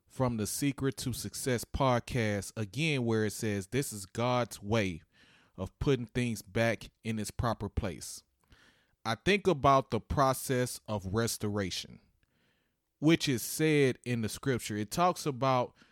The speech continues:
the process of restoration, and before that, it talks about after you have suffered. And I think about that because as I spoke with people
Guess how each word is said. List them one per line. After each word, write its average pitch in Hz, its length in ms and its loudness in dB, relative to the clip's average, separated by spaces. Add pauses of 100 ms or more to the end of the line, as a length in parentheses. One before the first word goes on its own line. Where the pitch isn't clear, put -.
(100)
the 101 100 -6
process 131 520 0
of 101 160 -8
restoration, 110 680 -4
and 101 140 -4
before 175 500 2
that, 113 240 4 (400)
it 135 180 0
talks 139 360 -4
about 117 720 -6 (320)
after 135 260 -2
you 120 240 -4
have 117 240 -6
suffered. - 540 -8 (320)
And 110 120 -6
I 110 80 -2
think 220 280 0
about 131 320 0
that 117 160 -2
because 110 640 -4 (240)
as 123 240 -4
I 117 160 0
spoke 196 420 0
with 135 180 -2
people 117 600 -6